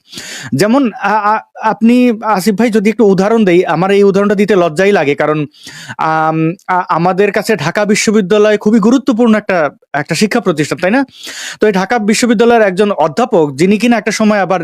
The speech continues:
এই রাজাকার, জামাত শিবির বা ধর্মীয় মৌলবাদের বিরুদ্ধে ছিলেন, সে আসিফ নজরুল, তিনি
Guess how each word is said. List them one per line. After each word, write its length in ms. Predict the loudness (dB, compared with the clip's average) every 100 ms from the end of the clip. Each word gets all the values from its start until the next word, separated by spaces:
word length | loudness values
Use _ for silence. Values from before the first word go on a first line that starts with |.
| -2
এই 220 | 0 2
রাজাকার, 420 | 0 -2 -2 -2
জামাত 260 | 0 0 -2
শিবির 280 | 0 2 2
বা 140 | 0
ধর্মীয় 340 | 0 0 2
মৌলবাদের 480 | 2 2 2 2 2
বিরুদ্ধে 280 | 0 0 -2
ছিলেন, 260 | -2 -6 -6 -12 -16 -16 -10
সে 160 | -4 -2
আসিফ 340 | -2 0 2
নজরুল, 340 | 2 2 2 2
তিনি 440 | 0 0 2 0